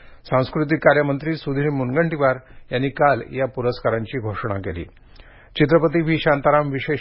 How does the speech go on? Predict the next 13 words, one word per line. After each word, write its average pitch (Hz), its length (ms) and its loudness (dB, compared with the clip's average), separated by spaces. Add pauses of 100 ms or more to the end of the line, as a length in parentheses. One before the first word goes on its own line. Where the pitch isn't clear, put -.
योगदान 127 360 0
पुरस्कार 123 480 0
हा 131 160 0
लेखक, 123 460 -2
दिग्दर्शक 113 680 -4
तसंच 135 300 -4 (100)
अभिनेता 143 500 2 (400)
दिग्पाल 131 420 2
लांजेकर 127 440 0
यांना 143 220 -2 (360)
आणि 135 120 -2
राज 135 220 2
कपूर 165 280 -2